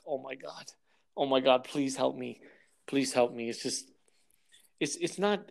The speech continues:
it's not, it's, it's, it's unwanted. It's not necessary. But listen, man, I wanna know from you. You, you've been doing your, like, you have other things going on. You started this, like,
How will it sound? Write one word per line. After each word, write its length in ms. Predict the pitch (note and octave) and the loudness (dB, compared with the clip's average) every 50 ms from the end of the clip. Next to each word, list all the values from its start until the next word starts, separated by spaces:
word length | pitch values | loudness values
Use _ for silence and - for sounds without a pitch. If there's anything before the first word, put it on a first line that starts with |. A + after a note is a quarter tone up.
| - _ | -16 _
it's 180 | D3 - - E3 | -12 -10 -8 -6
not, 220 | D#3+ D#3 D#3+ C#3+ | -6 -6 -6 -6
it's, 500 | D#3+ D#3+ D#3 C3+ - - - - - - - - | -6 -6 -6 -6 -6 -6 -8 -10 -10 -12 0 2
it's, 340 | D3+ C3+ C3+ - - - - - | 2 2 2 0 -4 -4 2 2
it's 180 | D3 C#3 - | 2 4 6
unwanted. 560 | E3 D3 C3 A#2 A#2 A2+ G#2+ - G2+ G#2 G#2 - - | 6 6 6 4 2 2 0 -4 -8 -10 -10 -6 -6
It's 180 | A#2+ A2+ - - | -6 -6 -4 -2
not 160 | B2 B2 A#2 | -2 -2 -2
necessary. 720 | A#2 A2+ - - - - - - A2 G#2 G#2 G#2 - - _ _ _ _ _ _ _ _ - _ - | -2 -4 -4 -4 -4 -4 -2 0 0 0 0 -4 -6 -10 _ _ _ _ _ _ _ _ -10 _ 6
But 80 | G#3 | 8
listen, 180 | A3 B3+ A#3 G3 | 8 8 8 6
man, 120 | G#3 G3 E3 | 4 4 4
I 100 | E3 F#3+ | 2 0
wanna 240 | G#3+ A#3+ A#3 A#3+ A3+ | 0 0 -2 -2 0
know 180 | A3 G#3+ G3+ | 0 0 0
from 320 | F#3 - - - - F3 D#3+ | -2 -4 -8 -6 -4 -4 -2
you. 360 | D3+ E3+ F3 D#3+ C3+ - - - - _ _ _ _ _ _ _ D3 | 0 2 2 2 0 0 -4 -12 -20 _ _ _ _ _ _ _ -4
You, 440 | D3 E3 G#3+ B3+ C4 B3+ - G3+ - | 0 4 6 8 8 6 4 0 -6
you've 320 | D3 C#3 F3 G3+ G#3+ F#3+ | -4 0 0 0 2 4
been 180 | G3 G#3 F#3 C#3 | 2 2 2 4
doing 360 | D3+ D#3 D3+ D#3 D#3 D3+ D3 | 0 0 2 0 0 0 4
your, 220 | C#3 C3+ C3 B2 | 4 6 6 8
like, 340 | B2+ B2+ A#2+ A2+ - - - - | 8 6 6 4 2 -4 -12 -8
you 160 | G2 B2+ C#3+ | -2 4 4
have 160 | E3 D#3 C3+ | 6 6 6
other 220 | C3 B2+ C3+ C3 | 6 6 4 2
things 240 | C3 - C3+ B2 A2+ | 0 0 -4 -4 -4
going 260 | - B2 B2+ B2 A#2 | -4 -4 -4 -2 -2
on. 180 | A#2 A#2+ B2 A#2+ | -4 -4 -4 -6
You 60 | A#2+ | -8
started 320 | A#2 - - C3 B2 A#2+ A#2 | -8 -4 -4 -2 -2 -2 -4
this, 180 | B2 - - | -6 -4 -2
like, 280 | B2+ A#2 A2 - _ | -2 -2 -2 -4 _